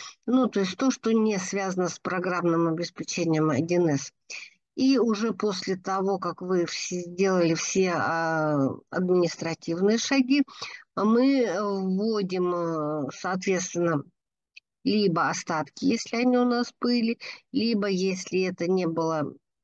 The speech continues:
остатков, а какая-то новая продукция, вы только начали ее выпускать, например. Ну, то есть создается документы, по которым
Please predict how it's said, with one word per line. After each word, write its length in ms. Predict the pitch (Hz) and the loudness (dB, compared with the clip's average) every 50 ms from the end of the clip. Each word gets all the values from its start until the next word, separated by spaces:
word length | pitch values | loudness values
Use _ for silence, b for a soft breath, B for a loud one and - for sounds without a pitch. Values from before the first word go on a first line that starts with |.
| _ _ _ - | _ _ _ -6
остатков, 640 | - 165 - - - 170 156 - - - 151 - | -6 -6 -4 -4 -4 -4 -4 -4 -6 -6 -4 -4
а 100 | - 147 | -4 -4
какая-то 460 | 139 160 156 - - 156 160 - - 160 | -4 -4 -6 -4 -4 -4 -4 -2 0 0
новая 340 | 180 190 196 190 180 170 | 2 2 2 2 0 0
продукция, 560 | 160 - 160 170 170 165 156 - - - 170 151 | 0 -2 -2 -2 -2 -2 -4 -4 -4 -6 -4 -4
вы 80 | 160 - | -4 -4
только 280 | - 165 143 - 160 | -4 -4 -2 -2 -2
начали 500 | 156 156 151 156 156 - - - - - | -2 0 -2 -2 -4 -6 -6 -4 -2 0
ее 200 | 143 143 143 147 | 0 0 0 -2
выпускать, 500 | 160 - - - - - - 151 147 - | -4 -8 -10 -12 -10 -6 -4 -4 -4 -4
например. 460 | 165 151 - - - 156 160 160 147 - _ B B B B B B B _ _ - | -6 -8 -8 -8 -8 -8 -8 -8 -10 -12 _ B B B B B B B _ _ -4
Ну, 260 | - 214 226 214 190 | -2 0 2 0 0
то 120 | 185 170 | 0 0
есть 140 | 165 160 - | -2 -2 -2
создается 720 | - 180 180 170 165 175 180 175 160 151 - - 160 143 - - - _ _ _ _ _ _ _ _ _ _ _ _ _ _ _ _ _ _ _ _ _ _ _ _ _ _ _ _ _ _ _ _ _ _ _ _ _ _ _ _ _ _ _ _ _ _ _ _ _ _ _ _ _ _ _ _ _ _ _ 165 165 165 - _ _ _ _ _ _ | -2 -2 -2 -2 -2 0 0 0 0 -2 -2 -4 -4 -4 -4 -6 -12 _ _ _ _ _ _ _ _ _ _ _ _ _ _ _ _ _ _ _ _ _ _ _ _ _ _ _ _ _ _ _ _ _ _ _ _ _ _ _ _ _ _ _ _ _ _ _ _ _ _ _ _ _ _ _ _ _ _ _ -20 -20 -20 -20 _ _ _ _ _ _
документы, 920 | - 185 185 175 180 - 180 180 202 214 240 262 269 - 233 214 214 214 214 190 - _ _ _ _ _ _ _ _ _ _ _ _ _ _ _ | -10 -6 -6 -4 -2 0 2 2 4 4 4 2 2 2 0 0 0 0 0 -2 -4 _ _ _ _ _ _ _ _ _ _ _ _ _ _ _
по 100 | - 180 | -6 -6
которым 880 | 180 - 196 190 - 190 185 180 180 175 175 175 165 156 156 180 185 185 | -4 -4 -4 -4 -2 -2 -2 2 2 4 4 4 4 2 2 0 -4 -8